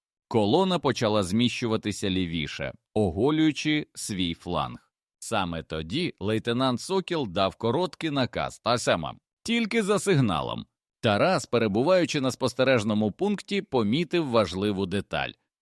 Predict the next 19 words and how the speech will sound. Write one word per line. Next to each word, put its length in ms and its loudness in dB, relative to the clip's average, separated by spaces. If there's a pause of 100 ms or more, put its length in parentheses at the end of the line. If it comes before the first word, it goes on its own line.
(120)
Противник 720 0
почав 400 2
збиратись 800 -2
у 120 4
щільні 540 -2
групи, 460 0
готуючись 680 0
до 180 0
штурму. 640 -4 (420)
Він 240 0
одразу 400 2
передав 420 2
це 140 -2
по 140 0
рації: 460 -4
"Готуються! 1160 0 (280)
Впрітул!" 1080 0 (380)
Чекають 640 0
команди. 680 -2